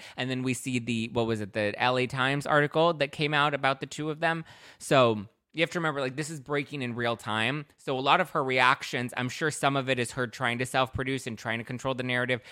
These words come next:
but also having these unhinged moments of being like, "Fuck, I can't control all this. I can't contain all this.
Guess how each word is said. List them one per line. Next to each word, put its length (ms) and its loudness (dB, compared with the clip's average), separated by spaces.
but 120 -4
also 360 0
having 460 -2
these 180 -4
unhinged 500 -6
moments 520 0
of 160 0
being 160 0
like, 160 -4
"Fuck, 240 -2
I 80 -6
can't 260 -8
control 420 0
all 140 2
this. 220 -8
I 60 -4
can't 240 -10
contain 340 -6
all 160 -2
this. 160 -4